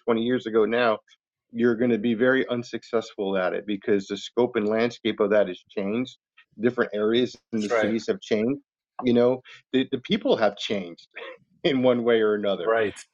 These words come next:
Speaker 1: You know?
Speaker 2: Right,
Speaker 1: So
Speaker 2: exactly.
Speaker 1: And one of the most, I think, things that aren't looked at, like Ben and I are looking at, 'cause we're looking to re-,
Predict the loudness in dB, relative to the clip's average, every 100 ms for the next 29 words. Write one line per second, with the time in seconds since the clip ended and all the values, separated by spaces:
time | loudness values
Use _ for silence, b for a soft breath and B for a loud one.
0 | _ -8 -4 2 2 2 -2 0 4 6
1 | 4 0 0 0 0 -2 -8 -8 _ _
2 | _ _ _ _ _ _ 2 2 4 2
3 | 2 0 0 -2 -6 _ _ -8 -6 -2
4 | -2 -2 _ _ _ _ -4 -2 2 0
5 | 2 0 0 -2 0 0 0 0 0 0
6 | -2 -2 -4 -4 -4 0 0 0 -2 -4
7 | -6 -6 -2 0 0 -2